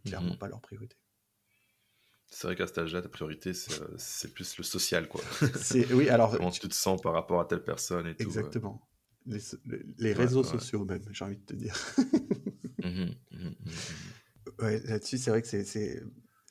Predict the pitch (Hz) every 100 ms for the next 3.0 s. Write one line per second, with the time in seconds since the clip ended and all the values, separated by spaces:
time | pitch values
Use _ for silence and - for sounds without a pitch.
0 | - - _ _ - 110 - 127 113 131
1 | 131 - 143 147 147 123 123 135 160 151
2 | 123 - 110 - 113 123 117 110 107